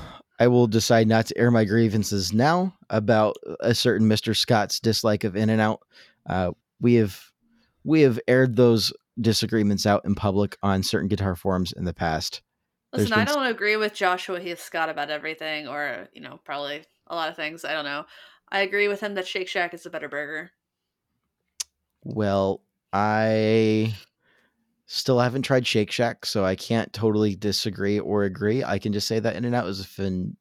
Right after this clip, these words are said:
Speaker 1: fantastic burger, and I, uh, am personally affected by the slander that Joshua Heath Scott has brought down upon my beautiful burger.
Speaker 2: Great.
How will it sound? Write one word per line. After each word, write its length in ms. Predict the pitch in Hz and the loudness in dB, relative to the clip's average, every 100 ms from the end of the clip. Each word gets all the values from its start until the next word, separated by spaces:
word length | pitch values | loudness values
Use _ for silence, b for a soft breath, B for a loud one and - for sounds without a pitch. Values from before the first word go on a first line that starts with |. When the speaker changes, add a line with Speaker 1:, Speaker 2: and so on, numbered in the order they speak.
| _ _ | _ _
Speaker 1:
fantastic 580 | - 98 131 139 - - | -4 -4 -2 -4 -4 -6
burger, 400 | 101 95 104 95 - B B B - | -6 -4 -4 -4 -6 B B B -4
and 340 | 98 101 98 | 0 0 0
I, 420 | - 101 104 104 | -2 0 2 2
uh, 220 | 104 - - - | 0 -4 -8 -4
am 140 | 120 | -4
personally 520 | 117 - - - 123 107 | 0 0 2 2 4 2
affected 480 | - 107 - 101 | 2 0 2 0
by 140 | 92 90 | 0 -2
the 120 | 92 | -2
slander 500 | - - 101 101 92 | -4 -2 0 0 0
that 240 | 90 90 | -4 -6
Joshua 360 | - 101 92 95 | -2 0 0 -4
Heath 200 | 85 95 | -6 -6
Scott 340 | - 110 87 | -4 -2 -2
has 140 | 90 95 | -4 -4
brought 260 | 104 85 | -2 0
down 360 | 85 87 80 85 _ B B | 0 -2 -2 -6 _ B B
upon 200 | 87 - | -12 -6
my 140 | 92 87 | -4 -2
beautiful 320 | 87 87 87 | -4 -4 -6
burger. 400 | 87 87 69 64 _ _ _ _ _ _ - | -4 -4 -6 -10 _ _ _ _ _ _ -20
Speaker 2:
Great. 280 | - 247 - | -10 -10 -10